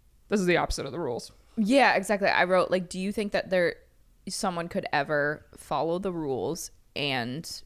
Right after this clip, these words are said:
Speaker 2: be an effective communicator?"
Speaker 1: Um, I think if you could follow the rules in the very, very beginning,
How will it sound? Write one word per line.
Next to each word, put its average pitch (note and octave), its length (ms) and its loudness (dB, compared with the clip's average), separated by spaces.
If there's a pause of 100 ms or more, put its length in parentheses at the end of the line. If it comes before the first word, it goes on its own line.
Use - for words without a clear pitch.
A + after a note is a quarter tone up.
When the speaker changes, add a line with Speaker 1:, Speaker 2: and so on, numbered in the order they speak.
Speaker 2:
be D3+ 140 -4
an C3+ 80 -4
effective - 320 -10
communicator?" - 640 -6 (480)
Speaker 1:
Um, G3+ 460 4 (600)
I A3 100 6
think G#3 200 2
if F#3 140 -2 (140)
you G#3+ 140 -2
could F#3 140 0
follow F#3+ 260 6
the F#3 100 2
rules F3+ 360 2
in F3+ 160 -4
the E3+ 80 0
very, E3 280 4
very D#3+ 200 0
beginning, F#3 600 -2